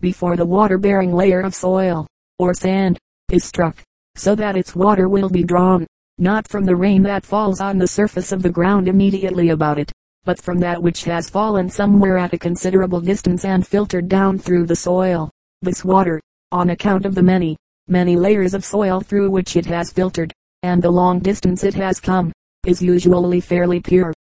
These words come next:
so far as animal or vegetable impurities are concerned, though it is apt to have become too strong in certain salty and mineral substances, which give it a taste of salt, or iron,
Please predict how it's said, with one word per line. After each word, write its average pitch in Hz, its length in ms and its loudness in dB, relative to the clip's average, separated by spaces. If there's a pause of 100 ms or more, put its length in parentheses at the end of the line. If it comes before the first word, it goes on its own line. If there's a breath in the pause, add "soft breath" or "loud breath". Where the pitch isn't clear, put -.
(100)
so 196 200 2
far 202 320 -2
as 196 160 -2
animal 196 400 0
or 196 180 2
vegetable 175 500 -2
impurities 180 680 2
are 190 120 0
concerned, 180 640 0 (340)
though 180 180 2
it 175 100 0
is 170 140 -2
apt 208 240 -4
to 214 140 -4
have 196 260 -4
become 185 320 0
too 185 160 -2
strong 185 400 -2
in 196 120 2
certain 180 360 -2
salty 190 500 -2
and 190 220 0
mineral 175 300 0
substances, 175 800 -4 (300)
which 180 260 -4
give 196 200 -2
it 196 100 0
a 185 60 -6
taste 202 340 -2
of 190 100 -4
salt, 185 480 -2 (300)
or 180 160 0
iron, 185 400 0